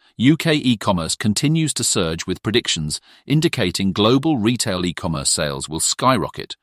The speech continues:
from six trillion to over eight trillion U S dollars by twenty twenty-six.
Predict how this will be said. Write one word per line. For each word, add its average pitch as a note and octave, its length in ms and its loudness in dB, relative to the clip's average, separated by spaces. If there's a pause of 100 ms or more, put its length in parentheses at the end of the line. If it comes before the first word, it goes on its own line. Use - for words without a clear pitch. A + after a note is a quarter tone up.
(160)
from F2 160 -2
six - 260 0
trillion D#2+ 420 0 (320)
to F2 140 -2
over F2 220 0
eight A2 220 0
trillion D#2+ 380 -2
U D#2 160 -2
S D2+ 140 -6
dollars C2+ 400 -6 (260)
by E2 120 -2
twenty E2 340 -4
twenty-six. - 720 -8